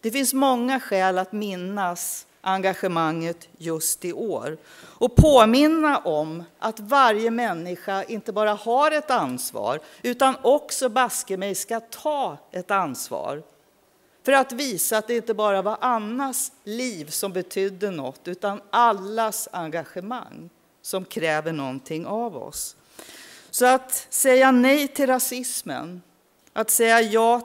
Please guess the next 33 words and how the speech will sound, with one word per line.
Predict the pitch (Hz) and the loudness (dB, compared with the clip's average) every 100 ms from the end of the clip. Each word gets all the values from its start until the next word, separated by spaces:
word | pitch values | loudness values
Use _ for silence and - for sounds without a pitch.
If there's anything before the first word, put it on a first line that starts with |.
| 233 | -6
till | 233 220 226 208 - | -2 0 -2 -6 -8
det | |
gemensamma | 214 226 214 214 214 208 - 208 202 202 | -4 -2 -2 -2 -4 -6 -4 -4 -2 -2
ansvaret | 214 190 175 - 226 226 220 151 - | -2 -4 -4 -6 -4 -6 -6 -6 -8
som | 180 175 185 | -10 -10 -12
Anna | - 202 170 175 208 | -6 -4 -4 -8 -10
så | 190 185 | -8 -8
starkt | - - 170 170 165 | -8 -2 0 0 -2
stod | - - 240 247 220 | -6 -4 -6 -6 -12
för. | - - 160 160 _ - - _ _ _ | -12 -10 -10 -12 _ -20 -20 _ _ _
Och | 247 | 2
jag | 262 | 2
hoppas | 262 277 - 240 226 | 4 -2 0 -4 -4
att | 226 233 | -6 -2
vi | |
alla | 240 226 196 202 | 0 0 -2 -4
också | 185 - 190 | -6 -10 -10
under | - 226 214 | -4 -2 -2
detta | 190 214 - - 233 | -4 -6 -8 -10 -8
år | 135 131 160 - | -4 -4 -6 -2
och | 220 | 0
resten | 202 226 240 - - - 226 226 | 2 2 0 0 -2 -2 -2 0
av | 214 | -2
de | 175 185 180 | 0 -2 -2
dagar | 196 190 135 139 160 | 0 4 2 0 -4
som | 160 190 185 | -4 -8 -6
just | 175 175 - | -6 -8 -10
vi | 190 285 269 165 | -12 -10 -10 -10
får | - 208 | -6 -6
vandra | 196 214 175 147 165 | 0 0 0 -6 -6
här | 151 | -6
på | 139 165 | -8 -10
jorden | 185 240 240 151 110 131 | -8 -8 -8 -10 -10 -10